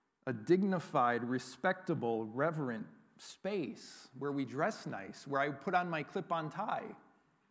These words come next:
and wore my shiny shoes. That's where Jesus belongs.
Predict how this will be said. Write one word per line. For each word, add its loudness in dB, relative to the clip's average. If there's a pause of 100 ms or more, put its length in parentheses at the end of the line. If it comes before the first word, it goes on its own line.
(460)
and -6
wore 0
my 0
shiny -4
shoes. -2
That's 0
where 0
Jesus 0 (800)
belongs. -4